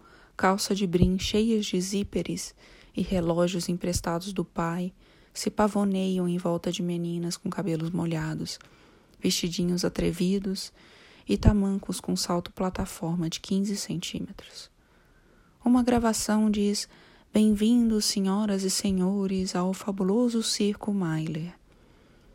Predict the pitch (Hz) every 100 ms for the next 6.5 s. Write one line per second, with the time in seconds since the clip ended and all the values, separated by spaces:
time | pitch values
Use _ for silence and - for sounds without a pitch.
0 | - _ - - - - 226 240 269 -
1 | 226 220 214 214 - 226 247 240 233 220
2 | 233 220 208 208 208 233 247 247 233 202
3 | 196 - 190 190 - - 185 185 196 -
4 | 190 185 185 180 185 - - 151 151 147
5 | - - _ _ 175 - 170 - 175 185
6 | 180 165 156 160 170